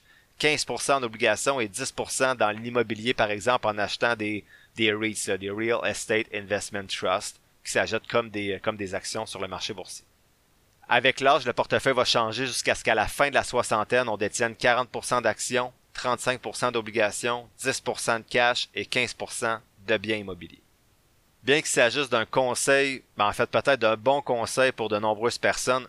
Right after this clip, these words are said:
un guide basé sur l'âge pour moi est problématique parce que deux personnes du même âge peuvent se trouver à des moments très différents de leur vie.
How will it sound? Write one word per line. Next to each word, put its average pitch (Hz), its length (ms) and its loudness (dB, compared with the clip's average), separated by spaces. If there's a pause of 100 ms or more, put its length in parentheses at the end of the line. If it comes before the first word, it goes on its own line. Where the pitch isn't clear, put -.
(220)
un 117 180 2
guide 135 240 0
basé 117 340 4
sur 113 200 -2
l'âge 120 280 4
pour 107 160 0
moi 120 100 2
est - 20 4
problématique 110 720 0
parce 107 160 0
que 117 80 0
deux 110 240 0
personnes 131 560 0 (140)
du 104 200 -12
même 113 240 2
âge 123 240 4
peuvent 117 140 0
se - 80 -4
trouver 120 260 0
à 123 60 4
des 110 100 -4
moments 110 240 0
très 113 220 -2
différents 110 580 0
de 107 60 -6
leur 95 160 -2
vie. 95 180 -20